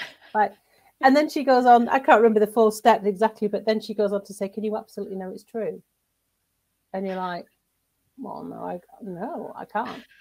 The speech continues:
Can you absolutely know that's true about what people are thinking about you?" And that released, like, I remember thinking, "Oh my goodness,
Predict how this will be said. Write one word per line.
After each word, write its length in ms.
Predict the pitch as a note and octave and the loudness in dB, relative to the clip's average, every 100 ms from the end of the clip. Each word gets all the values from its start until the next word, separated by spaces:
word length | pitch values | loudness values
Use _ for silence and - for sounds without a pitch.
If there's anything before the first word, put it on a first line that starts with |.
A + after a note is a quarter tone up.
| _ _ | _ _
Can 120 | G#3+ | -6
you 120 | G3 | -2
absolutely 460 | G3+ G3+ G#3 G3+ G3 | -4 -6 -8 -8 -8
know 120 | F#3+ | -8
that's 200 | F3 E3+ | -10 -14
true 220 | - E3+ | -14 -14
about 260 | E3 - - | -12 -12 -14
what 140 | - F3+ | -14 -14
people 220 | F3+ F3 | -14 -18
are 60 | - | -20
thinking 260 | E3+ - | -20 -18
about 220 | A#3 F3+ - | -20 -18 -20
you?" 60 | _ _ _ _ _ _ _ _ _ _ _ - | _ _ _ _ _ _ _ _ _ _ _ -8
And 120 | C4+ | -6
that 160 | C#4+ A3 | -4 -4
released, 720 | A3 G#3+ A#3+ A#3+ - - - _ - | -2 -2 -2 -4 -6 -16 -20 _ -4
like, 300 | F#3+ F3+ - _ _ _ - | -2 -2 -6 _ _ _ -10
I 40 | |
remember 200 | C4 C4 | -8 -6
thinking, 460 | A#3 A#3+ A#3 G#3+ G#3 _ _ _ _ - | -6 -6 -4 -6 -8 _ _ _ _ -8
"Oh 60 | C4+ | -8
my 100 | D4 | -4
goodness, 520 | G4 G4+ B3 D3+ - | -4 -2 -2 -4 -14